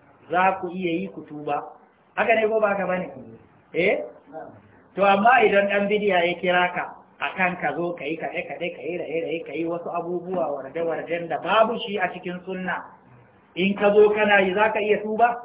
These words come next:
Za ka iya cewa, "Zan yi in tuba"? Ai, "Zan yi in samu lada," kake cewa. Ko? Ba ka ma tuna barna kake, ba ka tuna ba daidai kake yi ba, har ma kana tuna wanda baya yi, shi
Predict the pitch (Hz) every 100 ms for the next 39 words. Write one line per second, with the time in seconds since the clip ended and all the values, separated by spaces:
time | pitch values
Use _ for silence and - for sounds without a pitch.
0 | - 156 214 208 202 202 208 196 196 202
1 | 202 202 190 180 196 208 214 - - -
2 | - - - 269 269 269 254 233 233 214
3 | 202 180 185 190 196 196 190 202 170 160
4 | 160 131 127 - 135 123 - - 208 269
5 | - - - - - - - 240 277 269
6 | 202 214 240 262 254 233 170 170 202 220
7 | 233 202 214 - - - 180 240 240 208
8 | 185 240 220 180 170 208 220 226 226 233
9 | 208 202 190 175 202 226 233 226 226 233
10 | 233 202 - 208 190 208 208 190 190 208
11 | 196 190 233 202 - _ _ _ _ _
12 | _ _ _ - - 170 175 180 175